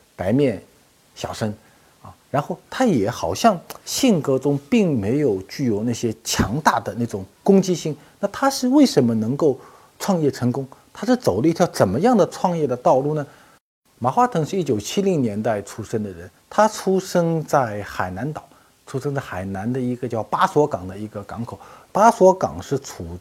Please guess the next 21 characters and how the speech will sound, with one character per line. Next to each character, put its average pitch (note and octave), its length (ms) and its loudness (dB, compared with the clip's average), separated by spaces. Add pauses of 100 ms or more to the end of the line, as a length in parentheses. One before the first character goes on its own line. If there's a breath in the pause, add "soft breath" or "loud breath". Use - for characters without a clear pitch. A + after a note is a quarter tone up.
在 B2 240 0
海 F2 300 -6
南 F#2+ 300 -4
岛 - 260 -8
最 G3 160 4
西 - 320 -2
面 G3+ 180 6
的 A2 60 0
一 F#2 40 -4
个 - 100 -14
地 G#2 160 -10
方。 F#2+ 160 -8 (540 loud breath)
当 G3+ 160 6
年 D#3 160 4 (160)
中 F#3 160 6
国 F3+ 80 4
人 D#3+ 120 4
民 E3 120 0
解 B2 120 0
放 B2 180 0
军 B2+ 160 0